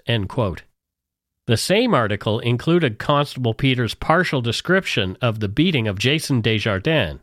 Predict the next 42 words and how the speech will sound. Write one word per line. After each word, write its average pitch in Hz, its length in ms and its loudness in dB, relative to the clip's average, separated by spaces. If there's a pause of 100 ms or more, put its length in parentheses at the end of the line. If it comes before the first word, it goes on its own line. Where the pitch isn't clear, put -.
(120)
Quote, 127 360 0 (100)
"People 165 260 2
started 135 360 2
to 110 80 -2
punch," 160 560 -2
said 113 280 -2
Peters. 90 480 -4 (520)
"It 139 80 2
was 143 180 2
a 131 80 2
flurry 180 420 2
of 92 140 -4
punches. - 540 -4 (420)
After 123 300 2
being 127 260 0
struck - 340 0
several 135 400 0
times, 127 540 0
he 151 220 0
fell 180 300 2
to 147 120 2
the 120 100 2
ground. 123 540 0 (500)
He 135 100 4
was 131 180 2
on 170 160 4
his 127 160 0
back 143 360 0
with 120 140 -2
his 117 140 -2
hands 190 400 0
to 143 140 2
his 101 160 0
head. 87 280 -4 (480)
Then 196 240 2
they 196 100 2
began 135 400 0
to 127 120 -4
kick - 320 -4
him," 87 320 -2 (260)
end 98 240 -2
quote. 87 380 -4